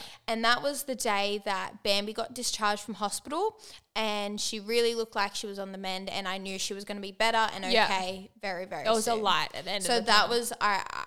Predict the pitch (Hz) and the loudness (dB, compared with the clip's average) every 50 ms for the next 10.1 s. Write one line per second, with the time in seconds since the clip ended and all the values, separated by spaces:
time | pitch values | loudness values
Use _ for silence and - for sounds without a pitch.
0 | - _ - - 190 185 - - - _ _ _ - 202 196 233 214 - 202 202 | -10 _ -10 -10 -10 -10 -12 -16 -20 _ _ _ -18 -10 -2 2 4 4 4 4
1 | - - - - - - 220 196 185 180 180 180 175 175 - - _ _ 226 226 | 0 -4 -4 -4 -6 -8 -6 -4 -4 -4 -4 -6 -8 -10 -12 -16 _ _ -2 -2
2 | 196 - - - - _ _ _ _ _ _ _ _ - 240 226 226 220 220 220 | -2 -2 -4 -10 -18 _ _ _ _ _ _ _ _ 6 6 8 8 8 6 4
3 | 226 233 226 208 202 - 220 247 262 247 240 233 214 190 180 185 185 175 175 170 | 2 0 -4 -6 -8 -4 2 2 2 4 4 2 2 2 0 -4 -6 -6 -8 -8
4 | 202 185 - - - - _ _ - 247 277 285 302 302 - 285 - 330 339 - | -10 -12 -16 -20 -20 -20 _ _ -6 2 4 6 6 4 2 2 2 2 2 0
5 | - - - 269 277 269 262 254 254 262 269 - - - 302 269 - 285 269 254 | -4 -2 -2 0 2 2 2 2 2 0 0 0 -4 -8 -8 -6 -4 -4 -2 -2
6 | 254 254 240 - - 254 233 220 220 - 214 - - 214 208 208 202 196 - _ | -2 -2 -4 -4 -4 -4 -4 -4 -4 -8 -8 -6 -4 -4 -4 -4 -4 -8 -10 _
7 | - _ _ _ 190 190 202 - 226 214 214 202 196 196 190 - 190 190 180 185 | -20 _ _ _ -4 -4 -4 -6 -8 -6 -4 -4 -4 -4 -6 -6 -6 -4 -4 -6
8 | 190 - 202 190 180 - - - _ _ _ _ _ _ _ _ _ _ - 233 | -4 -6 -6 -6 -6 -8 -16 -20 _ _ _ _ _ _ _ _ _ _ -10 -4
9 | 196 214 214 196 190 196 190 190 180 170 - - - _ _ _ _ 214 214 190 | -2 -2 -2 0 -2 -2 0 0 0 -2 -2 -4 -10 _ _ _ _ _ -8 -8
10 | 185 | -8